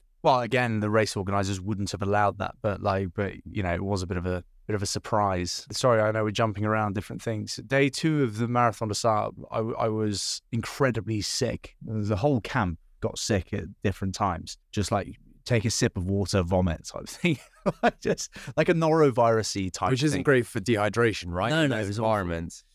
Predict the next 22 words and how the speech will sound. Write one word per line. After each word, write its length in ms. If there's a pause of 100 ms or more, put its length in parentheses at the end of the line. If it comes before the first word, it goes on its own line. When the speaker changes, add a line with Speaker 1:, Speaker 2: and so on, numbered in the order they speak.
(100)
Speaker 1:
No, 80
it 40
was 80
terrible. 460 (240)
That's 160
the 80
day 160
that 120
somebody 340
died. 340
So 140
somebody 320
died 640
in 920
our 160
Marathon 360
des 60
Sables. 360 (640)
This 140
is 100
October 400
twenty-one. 760